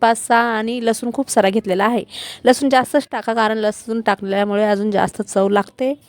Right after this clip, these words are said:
आता इथे ही मिरची पेस्ट करून घ्यायची आहे. आता काळी मिरी का टाकली आहे, तर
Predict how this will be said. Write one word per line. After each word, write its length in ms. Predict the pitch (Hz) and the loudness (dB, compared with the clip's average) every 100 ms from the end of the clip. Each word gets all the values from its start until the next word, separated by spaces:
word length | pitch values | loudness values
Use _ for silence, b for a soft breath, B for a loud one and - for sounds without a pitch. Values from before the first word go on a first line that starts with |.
| B B B B | B B B B
आता 220 | 190 - 220 | -10 2 2
इथे 420 | 226 254 240 247 | 4 6 6 4
ही 380 | 247 233 220 240 | 2 -4 -4 0
मिरची 300 | 247 226 240 | 0 0 2
पेस्ट 320 | 240 240 - | 2 2 0
करून 300 | 247 247 262 | 2 2 2
घ्यायची 360 | 285 262 - 247 | 4 2 2 2
आहे. 380 | 240 247 240 285 _ b b | 2 2 -2 -6 _ b b
आता 260 | 214 - 262 | -8 0 0
काळी 340 | - 262 277 | 2 -2 -2
मिरी 200 | 302 311 | -4 -6
का 180 | 294 311 | 0 0
टाकली 380 | 311 285 240 220 | 2 0 0 -4
आहे, 100 | 226 | -4
तर 40 | _ | _